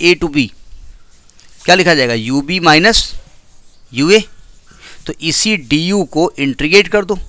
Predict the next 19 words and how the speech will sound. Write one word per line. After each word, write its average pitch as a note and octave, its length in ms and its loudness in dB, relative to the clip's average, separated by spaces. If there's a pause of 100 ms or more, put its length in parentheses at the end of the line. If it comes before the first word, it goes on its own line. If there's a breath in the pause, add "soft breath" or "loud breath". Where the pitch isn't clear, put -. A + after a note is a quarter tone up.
(460 soft breath)
देखो - 260 2
डीआर E3 440 4
लिख F#3+ 140 2
रहे D3 120 4
हो D3 100 0
ना G#3 120 -2 (600)
आर E3+ 180 6
के F3 100 -2
रिस्पेक्ट C3 380 -4
में, G2 100 -10 (260 soft breath)
तो C3+ 80 -6
यहाँ D3 280 4
आप D3+ 260 2
A D3 180 2
to A#2 140 -6
B G#2 140 -8 (200)
लिमिट C#3+ 280 -4
लगा D3 180 -4
दो C3 140 -8